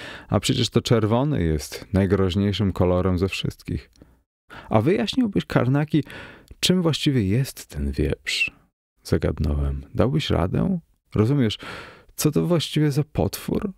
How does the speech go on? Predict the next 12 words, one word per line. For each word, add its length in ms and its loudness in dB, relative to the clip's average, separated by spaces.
Czy 120 2
naprawdę 760 2
go 120 0
tu 140 0
widziałeś? 560 0
Czy 120 2
był 160 2
to 280 2
jakiś 460 -2
koszmarny, 840 0
niebezpieczny 560 0
sen? 460 0